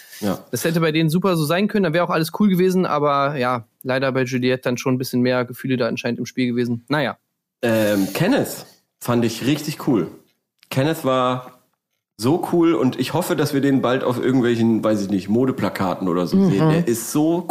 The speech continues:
Speaker 1: cool.
Speaker 3: Mhm.
Speaker 1: Fand ich echt beeindruckend. Ja.
Speaker 2: Ja, Kenneth auch, äh, natürlich mit diesen typischen, äh, Vibes,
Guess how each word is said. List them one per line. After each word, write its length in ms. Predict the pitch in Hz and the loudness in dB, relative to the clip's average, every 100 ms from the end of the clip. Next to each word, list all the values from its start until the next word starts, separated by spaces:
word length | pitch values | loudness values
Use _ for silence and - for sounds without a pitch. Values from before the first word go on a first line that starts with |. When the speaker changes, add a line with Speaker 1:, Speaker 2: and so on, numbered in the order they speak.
| - | -2
Speaker 1:
cool. 400 | 156 110 98 - | 2 2 2 0
Speaker 3:
Mhm. 360 | 190 160 139 147 - _ _ 80 | 2 4 4 0 -4 _ _ -12
Speaker 1:
Fand 220 | 76 117 | -4 -2
ich 60 | 85 | -2
echt 120 | - | -4
beeindruckend. 540 | - 85 - - - _ _ _ _ _ _ _ _ _ _ _ - | -4 -4 -6 -10 -14 _ _ _ _ _ _ _ _ _ _ _ -6
Ja. 120 | 92 - - - - | -6 -6 -14 -12 -2
Speaker 2:
Ja, 240 | 139 196 | 0 0
Kenneth 380 | 202 208 226 - | 0 0 0 0
auch, 320 | 170 220 - | -4 -4 -10
äh, 80 | - - | -14 -14
natürlich 840 | - - - - 170 165 202 190 160 | -12 -10 -8 -2 -2 0 2 2 0
mit 360 | 160 135 151 156 | -2 2 0 2
diesen 220 | 143 131 | 2 2
typischen, 640 | 180 170 156 151 143 143 | 2 0 0 2 4 4
äh, 400 | 135 131 127 127 120 117 | 2 2 4 2 2 -2
Vibes, 540 | 120 143 160 - - | -2 -2 -6 -10 -12